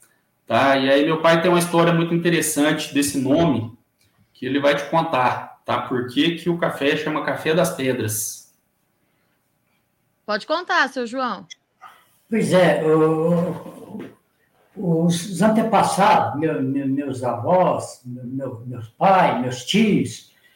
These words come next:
Speaker 3: é, sempre falava, comentava, sabe, que quem tinha a terra que, que fosse de altitude boa e que tivesse pedra no terreno, no meio da terra,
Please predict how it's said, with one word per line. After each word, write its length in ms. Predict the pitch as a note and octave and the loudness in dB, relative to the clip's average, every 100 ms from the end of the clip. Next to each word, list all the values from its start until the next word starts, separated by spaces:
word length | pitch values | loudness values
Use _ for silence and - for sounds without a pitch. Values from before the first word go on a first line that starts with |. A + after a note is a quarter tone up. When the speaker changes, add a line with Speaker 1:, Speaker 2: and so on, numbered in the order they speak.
| _ E3+ | _ 0
Speaker 3:
é, 320 | E3 D#3+ D3 | 2 4 2
sempre 380 | - - - - | 0 -2 -2 -2
falava, 440 | G#3+ F3+ F#3 D#3+ - | 2 4 4 2 2
comentava, 580 | F3+ E3+ C3+ D#3+ - B2+ | 2 2 2 2 2 0
sabe, 380 | - D#3+ B2 - | -2 -4 -4 -6
que 580 | - C#3+ C3 B2+ - _ _ _ _ _ _ _ _ _ _ _ | -4 -2 0 -2 -4 _ _ _ _ _ _ _ _ _ _ _
quem 680 | - G3+ A#3+ G#3+ F3 - - | 2 4 6 6 2 0 -8
tinha 420 | - F#3 F#3+ E3 | -4 2 4 4
a 140 | C#3+ - | 4 0
terra 420 | - F#3+ F#3 - | 2 4 4 2
que, 460 | - D#3+ C#3+ C3+ C3+ | -4 -4 -2 -4 -6
que 160 | - - | -10 -2
fosse 420 | E3 E3+ - A#2+ | 2 2 0 -4
de 140 | C3+ | -2
altitude 680 | D3+ A#2+ - - D#3 D#3+ B2 | 0 -2 -8 -6 -2 0 -2
boa 540 | A2 E3+ F#3+ C#3 - - _ - - | 0 4 4 4 -2 -10 _ -10 0
e 160 | F3 | 2
que 140 | A3+ - | 2 0
tivesse 680 | A3+ E3 G#3 F#3 - - - | 0 2 2 2 0 -4 -2
pedra 440 | G#3+ A#3 F3 E3+ | 2 4 4 2
no 200 | D#3 D3+ | 0 -2
terreno, 680 | D#3 C3+ F3 A#3+ F3+ C3+ - - - | -4 -2 2 2 2 0 -6 -14 -10
no 160 | B2+ | -4
meio 280 | C#3+ G3 D3 | 0 2 2
da 140 | C3 B2+ | -2 -4
terra, 560 | F3 G#3 - G#2+ - | 0 2 0 -2 -10